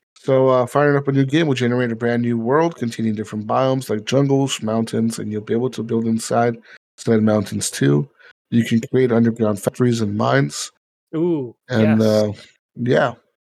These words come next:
Speaker 1: it is gonna be
Speaker 2: Yeah,
Speaker 1: a
Speaker 2: that
Speaker 1: first-person perspective, and, uh, so there's that.
Speaker 2: that
Speaker 1: And,
Speaker 2: is
Speaker 1: uh,
Speaker 2: music to me and Ghost Nico's ears right there.
Speaker 1: says
Speaker 2: What's
Speaker 1: here,
Speaker 2: better?
Speaker 1: uh,
Speaker 2: Open world,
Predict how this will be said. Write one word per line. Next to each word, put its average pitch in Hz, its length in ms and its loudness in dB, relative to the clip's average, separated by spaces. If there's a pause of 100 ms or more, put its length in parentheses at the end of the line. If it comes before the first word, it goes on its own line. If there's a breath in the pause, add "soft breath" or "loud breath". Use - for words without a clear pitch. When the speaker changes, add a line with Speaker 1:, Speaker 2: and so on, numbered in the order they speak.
Speaker 1:
it 131 100 0
is 165 120 2
gonna 196 160 2
be 185 80 0
Speaker 2:
Yeah, 190 80 2
Speaker 1:
a 170 40 2
Speaker 2:
that 170 120 -2
Speaker 1:
first-person 165 540 0
perspective, 139 840 0 (380)
and, 110 280 -4
uh, 107 300 -2 (400)
so 117 80 -6
there's 110 300 -4
that. 113 400 -2 (260)
Speaker 2:
that 110 100 -4
Speaker 1:
And, 180 120 2
Speaker 2:
is - 120 -2
Speaker 1:
uh, 165 40 -2
Speaker 2:
music 180 280 0
to - 80 -6
me 160 140 0
and 135 80 -2
Ghost 147 220 0
Nico's 147 260 0
ears 131 240 -4
right 123 180 -4
there. 123 280 -6 (400)
Speaker 1:
says 143 140 2 (180)
Speaker 2:
What's 135 180 4
Speaker 1:
here, 123 140 4
Speaker 2:
better? 113 240 2
Speaker 1:
uh, 98 120 -10
Speaker 2:
Open 147 260 -8
world, 147 440 -2